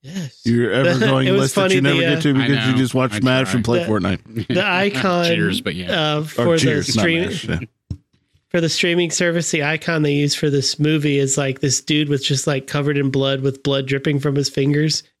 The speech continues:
Speaker 1: and that kind of stuff. I'm like, "Oh boy, what am I in for?"
Speaker 3: Yeah.
Speaker 1: It's like, never happens.
Speaker 3: Huh.
Speaker 1: Like, "Oh,
Speaker 3: <laughs>
Speaker 1: uh, must have been an artistic
Speaker 3: Sometimes,
Speaker 1: license there
Speaker 3: yeah.
Speaker 1: for the
Speaker 2: What's,
Speaker 1: cover."
Speaker 2: wait, who did you say is Netflix or?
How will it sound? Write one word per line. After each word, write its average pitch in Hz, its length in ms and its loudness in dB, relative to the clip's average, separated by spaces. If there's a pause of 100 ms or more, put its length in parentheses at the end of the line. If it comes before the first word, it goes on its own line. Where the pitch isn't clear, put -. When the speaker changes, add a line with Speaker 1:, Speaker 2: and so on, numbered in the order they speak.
Speaker 1:
and 151 80 -2
that 143 100 -4
kind 156 160 -2
of 147 60 -6
stuff. 165 320 -2 (260)
I'm 165 60 2
like, 131 160 0
"Oh 135 200 2
boy, 131 240 2
what 135 120 2
am 139 80 2
I 135 60 0
in 131 140 0
for?" 127 320 -2
Speaker 3:
Yeah. 92 300 -2
Speaker 1:
It's - 100 0
like, 226 160 0
never 147 460 0
happens. 135 720 0
Speaker 3:
Huh. 131 140 0
Speaker 1:
Like, 143 160 0
"Oh, 151 240 -2 (160)
Speaker 3:
<laughs> - 160 -10
Speaker 1:
uh, 160 420 0
must 147 180 -2
have - 20 -20
been 147 140 2
an 156 60 2
artistic 156 680 -4 (220)
Speaker 3:
Sometimes, 143 240 -2
Speaker 1:
license 98 280 -2
there 131 180 0
Speaker 3:
yeah. 95 120 -2
Speaker 1:
for 139 80 0
the 131 340 -2 (200)
Speaker 2:
What's, 156 240 0
Speaker 1:
cover." 135 340 0 (320)
Speaker 2:
wait, 127 180 2
who 135 100 4
did 135 120 2
you 127 120 4
say 147 200 2
is 123 160 0
Netflix 165 560 -2
or? 113 320 0